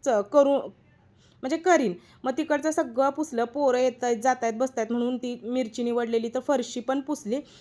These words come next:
आणि म्हणून मी ना इकडे आता भांडी ठेवलेली, कारण म्हटलं रंग पण जाईल आणि मिरच्या निवडलेला हात भणभणतोच, तिखट लागतंच, म्हणून मग एवढा सगळा ढिगारा. आज सकाळपासूनची भांडी मी दीड दोन वाजता घासली बघा ताईनो,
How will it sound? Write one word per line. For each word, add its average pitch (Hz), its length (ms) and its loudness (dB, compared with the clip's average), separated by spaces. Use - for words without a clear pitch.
आणि 233 140 -2
म्हणून 277 360 2
मी 294 120 0
ना 294 100 0
इकडे 277 240 0
आता 240 160 0
भांडी 262 340 2
ठेवलेली, 214 380 0
कारण 220 240 0
म्हटलं 240 280 -2
रंग 277 280 2
पण 285 260 0
जाईल 269 180 0
आणि 254 120 0
मिरच्या 262 360 0
निवडलेला 262 460 2
हात 247 180 2
भणभणतोच, 247 840 2
तिखट 240 280 -2
लागतंच, 240 460 -2
म्हणून 247 260 0
मग 262 180 0
एवढा 233 420 4
सगळा 254 360 0
ढिगारा. 247 340 0
आज 214 120 -2
सकाळपासूनची 254 840 -2
भांडी 269 320 -2
मी 254 160 -4
दीड 240 240 -6
दोन 233 280 0
वाजता 254 300 -4
घासली 240 320 -2
बघा 202 200 0
ताईनो, 202 280 -2